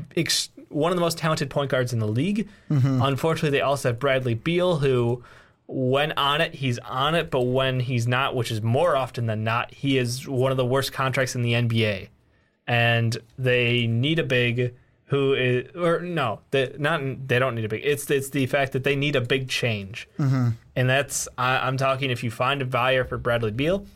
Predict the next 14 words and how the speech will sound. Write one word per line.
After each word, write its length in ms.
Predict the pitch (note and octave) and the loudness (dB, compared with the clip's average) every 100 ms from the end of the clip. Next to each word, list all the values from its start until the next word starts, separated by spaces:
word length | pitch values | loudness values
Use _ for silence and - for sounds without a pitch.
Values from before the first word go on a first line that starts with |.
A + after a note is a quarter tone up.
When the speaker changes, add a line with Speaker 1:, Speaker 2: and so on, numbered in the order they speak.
| - _ - | -20 _ -4
Speaker 1:
or 120 | C#3+ | -2
if 120 | - | -2
you 40 | A#2 | -4
find 200 | A#2+ B2+ | -2 0
a 40 | |
buyer 220 | B2+ C3 | 2 0
for 80 | C3+ | 0
John 300 | B2+ C3 C#3 | 0 0 0
Wall, 320 | C#3+ G#2 G2 - _ _ _ _ | 0 -2 -4 -16 _ _ _ _
I 160 | B2 C3 | -2 0
think 400 | C3+ C#3+ C#3 B2+ D#3+ - E3+ | 2 0 0 -4 -12 -18 -8
the 100 | - | 0
Washington 400 | B2+ B2+ - C3+ | 2 2 0 0
Wizards, 600 | C3 B2 B2+ B2 A#2+ - | 2 2 2 2 0 -6